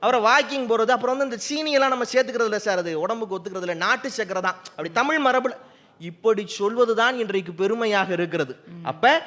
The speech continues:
Speaker 1: இன்றைக்கும் எங்களுடைய தமிழ் பண்பாடு வாழ்ந்து கொண்டுதான் இருக்கிறது அப்படிங்கிறதுக்கு இதை விட என்ன பெரிய சிறப்பு வேண்டும்?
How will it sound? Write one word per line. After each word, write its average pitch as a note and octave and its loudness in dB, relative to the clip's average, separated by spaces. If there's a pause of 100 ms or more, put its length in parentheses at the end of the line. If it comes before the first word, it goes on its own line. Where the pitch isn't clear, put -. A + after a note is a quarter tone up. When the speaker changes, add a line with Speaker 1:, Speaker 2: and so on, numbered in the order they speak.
(160)
Speaker 1:
இன்றைக்கும் C4+ 0
எங்களுடைய A#3+ 4
தமிழ் C4+ 2
பண்பாடு A3+ 4
வாழ்ந்து C#4 4
கொண்டுதான் B3 4
இருக்கிறது G3+ 6
அப்படிங்கிறதுக்கு A#3 2
இதை C#4 0
விட D4 6
என்ன C4+ 2
பெரிய B3+ 4
சிறப்பு B3 0
வேண்டும்? A3 2